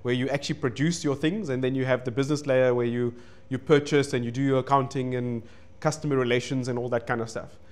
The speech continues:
And what happens is you have these different systems, and what you're, what you're saying is that integration between I T and O T is really around the sharing of data between the systems, um, more, in a more,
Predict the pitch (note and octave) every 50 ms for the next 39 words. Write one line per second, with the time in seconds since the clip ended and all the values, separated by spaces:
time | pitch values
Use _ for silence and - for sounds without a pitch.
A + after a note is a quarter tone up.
0 | - - - - - - - - - C#3 C#3 C#3 C3+ C3+ B2+ C3+ C#3 C#3 D#3 -
1 | - F3+ D#3 D#3 C#3 C#3+ C3+ C3+ B2+ A#2+ B2+ C3 A#2+ A2+ C#3 C3+ - C#3 B2 -
2 | A#3+ A3 A3+ - G3+ F3+ D#3 D3 C#3+ C3+ B2+ G#2+ C3 C3 B2+ - D3+ D3+ D#3 -
3 | C#3 C#3 C3+ - D3 E3+ E3 - E3+ D#3+ D#3+ D#3 D3+ C#3 B2+ - B2+ A#2 - D3+
4 | C3+ C#3 C3 C#3 C3+ D3 D3 - D#3 C3+ C3+ - - C#3+ C3 B2+ - - D3 D#3
5 | D3+ D3+ - D#3 C3 A#2+ A#2 C3+ E3+ F3 E3+ - C#3+ C3 B2 A2+ A2+ C3 D3 D#3
6 | E3+ D#3 C3+ C3 B2+ C3 B2+ B2+ A#2+ - - - - - - - - - - A#2
7 | A2+ - C3+ B2+ A#2+ - - - G3+ G3 F#3+ F#3 F#3 F3 D3+ C#3 A#2 - C3+ C#3
8 | D3+ D3+ D3+ B2+ C3 B2+ - - F#3+ G3 F#3 F3 D3+ C3+ B2+ - - E3 - -
9 | - C3+ A#2+ B2 D3+ F3 E3+ - - - - - - - - - C3 C3 B2+ B2
10 | B2 B2+ B2 B2 B2 B2 A#2+ A#2+ A#2+ A2+ - - - - - - A#2 B2+ C3+ D3
11 | D#3+ E3 E3 E3 E3 D#3+ E3 E3 D#3+ E3 D3+ D3 D3 D3+ E3+ F3 D#3 C3+ -